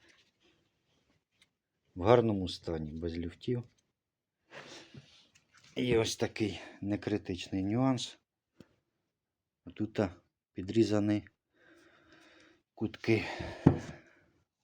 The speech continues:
болгаркою. Заважали.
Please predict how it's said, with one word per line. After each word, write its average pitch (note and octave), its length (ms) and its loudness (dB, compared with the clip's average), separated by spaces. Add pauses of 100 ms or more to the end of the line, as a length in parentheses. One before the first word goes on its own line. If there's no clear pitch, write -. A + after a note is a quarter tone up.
(300)
болгаркою. E2+ 760 -4 (1000)
Заважали. F2+ 840 -2